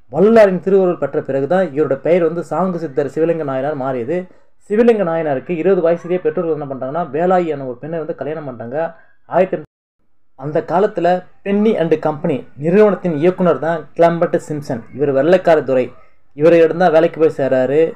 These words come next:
நாயனார். அந்த எல்லா பணிகளையும் முடிச்சு விட்டு யோக நிலையில ஆழ்ந்துடுவாரு.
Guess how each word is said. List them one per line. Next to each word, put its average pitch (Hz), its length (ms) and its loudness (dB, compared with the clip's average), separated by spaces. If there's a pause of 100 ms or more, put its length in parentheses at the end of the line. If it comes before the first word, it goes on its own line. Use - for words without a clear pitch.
(800)
நாயனார். 139 460 -2 (500)
அந்த 135 120 -4
எல்லா 165 240 4
பணிகளையும் 185 440 2
முடிச்சு 170 240 -2
விட்டு 143 260 -4 (420)
யோக 175 300 4
நிலையில 151 360 0
ஆழ்ந்துடுவாரு. 139 500 -2